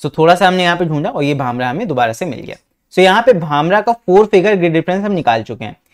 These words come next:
लेकिन इस बार हमसे भामरा का यहाँ पे सिक्स फिगर नहीं पूछा है। मैंने कहा था कभी भी सेटलमेंट का सिक्स फिगर निकालने के लिए नहीं आएगा, because सेटलमेंट काफी ज्यादा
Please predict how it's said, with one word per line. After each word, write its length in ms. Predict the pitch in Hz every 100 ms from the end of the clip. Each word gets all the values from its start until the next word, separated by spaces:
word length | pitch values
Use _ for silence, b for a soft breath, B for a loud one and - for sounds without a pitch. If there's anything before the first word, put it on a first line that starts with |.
| _
लेकिन 220 | 156 202 254
इस 220 | 247 226
बार 180 | 226 220
हमसे 240 | 202 247
भामरा 540 | 180 143 139 147 190
का 100 | 208
यहाँ 180 | 202 180 180
पे 80 |
सिक्स 240 | 208 185 -
फिगर 220 | 160 151
नहीं 140 | 196 185
पूछा 240 | 143 123
है। 100 | 104 _ _ -
मैंने 120 | 147
कहा 200 | 160 180
था 80 | 208
कभी 200 | 202 180
भी 100 | 202
सेटलमेंट 720 | - 165 151 160 160 196 208
का 100 | 214
सिक्स 280 | 208 185 -
फिगर 240 | 175 185
निकालने 400 | 170 170 160 156
के 80 | 165
लिए 120 | 165
नहीं 180 | 160 180
आएगा, 180 | 165 202
because 240 | 220 208
सेटलमेंट 500 | - 120 139 143 202
काफी 240 | 131 135 170
ज्यादा 340 | 147 127 214